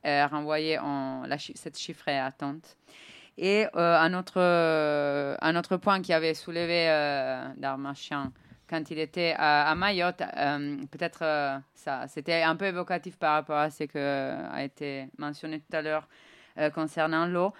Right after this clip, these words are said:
c'est que à partir de septembre, l'opération Wambushu va se focaliser un peu plus sur trois volets. <laughs> Euh, la question marchand de sommeil, la question pêche illégale et la question agriculture illégale.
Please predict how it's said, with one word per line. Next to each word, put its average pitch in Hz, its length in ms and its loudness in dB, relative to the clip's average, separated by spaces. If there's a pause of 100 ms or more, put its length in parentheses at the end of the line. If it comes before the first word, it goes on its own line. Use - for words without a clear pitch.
(140)
c'est 190 300 2
que 185 420 0
à 160 140 6
partir 180 400 2
de 170 80 -2
septembre, 175 500 -2
l'opération 170 560 0
Wambushu 170 460 -2
va 165 220 8
se - 140 -4
focaliser 180 440 -2
un 170 100 2
peu 151 160 -4
plus 151 300 -8
sur 147 320 -8 (100)
trois 170 760 8 (180)
volets. 156 500 2 (240)
<laughs> 330 60 8 (320)
Euh, 160 160 10
la 160 140 6
question 180 320 -4
marchand 160 400 0
de 151 100 -2
sommeil, 147 640 -4 (240)
la 165 100 8
question 180 340 -6
pêche 170 300 -2
illégale 185 440 6
et 170 60 4
la 147 120 4
question 175 360 -2
agriculture 156 600 -4
illégale. 135 480 2